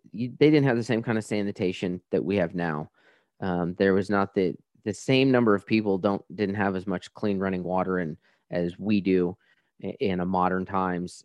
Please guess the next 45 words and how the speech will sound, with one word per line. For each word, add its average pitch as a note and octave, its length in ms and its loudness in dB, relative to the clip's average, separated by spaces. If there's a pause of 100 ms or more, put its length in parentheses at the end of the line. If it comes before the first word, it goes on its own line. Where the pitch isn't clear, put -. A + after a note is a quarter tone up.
Um, F2 520 -8 (380)
you G#2 80 -6
know, G2+ 120 0
and G2 80 -2
to - 20 -8
be A#2 100 2
able B2 140 4
to A2+ 60 -6
get A#2 160 4
information G#2+ 500 -2
out F#2+ 140 -2
quickly G#2+ 360 0
about E2+ 300 0
where G2 180 2
the G2 120 0
virus F#2+ 400 2
is, E2+ 240 -6
where G2 160 0
there's F2 180 -2
hotspots, C3+ 680 0
where F#2 180 0
you F#2 100 -2
need F#2 180 -4
to E2+ 100 -4
avoid, A#2+ 560 4 (400)
you F#2 160 -8
know, F2 100 -4
what F#2+ 260 0
you G2 120 -4
need G2 180 -2
to F2+ 60 -4
do F#2+ 200 -2
to F#2 180 -2
av-, F#2 200 -10
you G2 160 -6
know, E2 140 -2
avoid F#2 300 0
getting D#2+ 260 -4
sick. - 360 -2 (2000)
I A#2 80 0
don't G2 100 2
know. D2+ 260 -4
I, A#2+ 120 0
I B2 220 2
think C#3+ 420 0